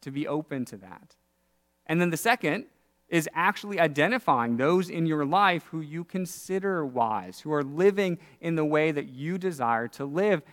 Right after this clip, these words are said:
And then finally, here is the third step. The third step is to evaluate the advice. Yeah, so let's say you seek out that friend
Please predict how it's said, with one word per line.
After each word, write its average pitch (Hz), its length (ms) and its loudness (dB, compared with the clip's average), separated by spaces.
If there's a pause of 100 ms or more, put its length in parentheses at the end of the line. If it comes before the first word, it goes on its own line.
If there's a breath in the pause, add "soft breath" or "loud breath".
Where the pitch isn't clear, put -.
(180 loud breath)
And 160 180 -2
then 160 140 2
finally, 175 920 0 (520)
here 208 340 2
is 175 360 -2 (120)
the 151 140 -6
third 156 720 -4
step. - 360 -16 (1000 soft breath)
The 156 80 0
third 214 300 4
step 196 280 2
is 160 200 -4
to 175 200 -8
evaluate 147 1400 2 (160)
the 123 420 -4
advice. 104 880 -6 (640)
Yeah, 175 160 10
so 180 160 2
let's 220 260 4
say 240 200 0
you 185 180 -2
seek 196 400 -6
out 180 300 4
that 147 240 2
friend 139 560 -2